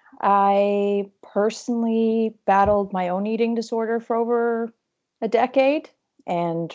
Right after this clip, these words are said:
recovery was an ongoing journey of starts and stops, as I think many of us can relate to. And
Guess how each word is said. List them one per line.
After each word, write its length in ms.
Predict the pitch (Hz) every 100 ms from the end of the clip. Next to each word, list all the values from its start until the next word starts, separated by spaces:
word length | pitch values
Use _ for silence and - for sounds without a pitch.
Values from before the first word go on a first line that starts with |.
| - - _ _ _
recovery 840 | 180 175 - 180 170 180 175 170 170
was 360 | 170 165 160 165
an 120 | 156
ongoing 840 | - 160 165 165 165 165 160 160 165 _ _
journey 680 | - 233 170 170 185 254 269 214
of 280 | 170 160 - - - _ _
starts 720 | - - - 185 170 - 175
and 160 | 156
stops, 480 | - 165 202 - -
as 140 | 185
I 100 | 165
think 280 | 156 156 147
many 200 | 156 156
of 100 | 151
us 180 | 156 156
can 140 | -
relate 360 | 151 139 139 -
to. 360 | - 202 262 320 _ - _ _ _ _ _
And 640 | - 175 175 175 175 170